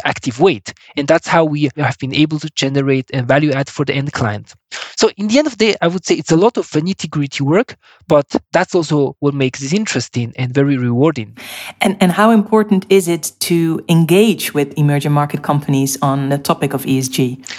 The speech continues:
Speaker 1: I would say it's very important, but it's getting even more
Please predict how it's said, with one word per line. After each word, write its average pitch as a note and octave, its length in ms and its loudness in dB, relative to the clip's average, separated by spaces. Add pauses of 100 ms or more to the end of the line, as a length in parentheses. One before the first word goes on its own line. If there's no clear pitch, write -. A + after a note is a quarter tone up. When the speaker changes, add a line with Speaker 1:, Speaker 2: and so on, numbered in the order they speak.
(520)
Speaker 1:
I C#4 80 2
would F4 120 2
say F4+ 140 0
it's - 360 -6 (100)
very G3 280 2
important, F3+ 680 -2
but D3+ 120 0
it's C#3+ 160 -4
getting D#3+ 300 0
even C#3 260 -2
more D3+ 320 2